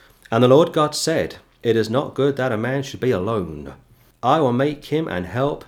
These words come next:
meet for him." I want to find someone to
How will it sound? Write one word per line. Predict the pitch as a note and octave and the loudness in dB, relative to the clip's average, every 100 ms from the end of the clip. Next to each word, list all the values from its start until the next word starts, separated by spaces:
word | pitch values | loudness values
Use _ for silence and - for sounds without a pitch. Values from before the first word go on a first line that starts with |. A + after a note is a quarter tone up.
| F#2+ | -8
meet | G2+ C#3 C#3+ | -4 -4 -4
for | - B2 B2+ | -6 -4 -4
him." | A2 A#2 - - | -4 -8 -10 -6
I | A#2+ | -4
want | A#2+ | -4
to | A#2+ | -6
find | - A2+ G#2 | -6 -4 -4
someone | - A2 A#2 A#2 | -4 -2 -2 -6
to | - A2+ G#2+ | -4 0 0